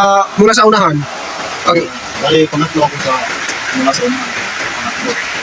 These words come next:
Speaker 1: Oh, pangatlo. Bali, yung, ah,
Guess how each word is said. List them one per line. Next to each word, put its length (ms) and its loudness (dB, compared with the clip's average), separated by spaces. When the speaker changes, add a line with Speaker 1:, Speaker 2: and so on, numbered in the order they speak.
Speaker 1:
Oh, 720 4
pangatlo. 580 2
Bali, 240 6
yung, 280 6
ah, 520 6